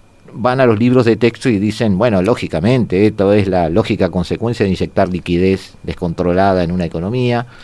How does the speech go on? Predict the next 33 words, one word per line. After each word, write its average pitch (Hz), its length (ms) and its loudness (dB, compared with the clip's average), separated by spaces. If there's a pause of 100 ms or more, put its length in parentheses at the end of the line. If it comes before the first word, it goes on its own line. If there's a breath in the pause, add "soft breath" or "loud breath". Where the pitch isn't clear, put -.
(560 loud breath)
Este, 92 720 0
otros, 127 640 0 (260)
eh, 87 640 -2 (100)
le 113 200 0
da 120 220 2
eso 127 260 0
la 107 140 2
razón 107 460 -2
a, 80 300 -4 (140)
a, 73 360 -10
a, - 260 -6
obviamente, 87 520 0
a 78 40 -6
críticos 78 640 -8
republicanos 82 720 -2
que - 100 -16
están 73 300 -8 (260)
incendiando 90 400 -2
la 85 120 -2
pradera 104 420 2
en 90 60 0
este 95 200 -4
momento 95 380 -2
por 98 180 0
eso. 107 320 0 (640 loud breath)
Eh, 92 1500 2 (180)
la 113 420 0
Fe-, 107 260 0
la 107 140 -2
FED, 151 260 0
de 123 100 0
alguna 123 240 -2
manera, 117 420 2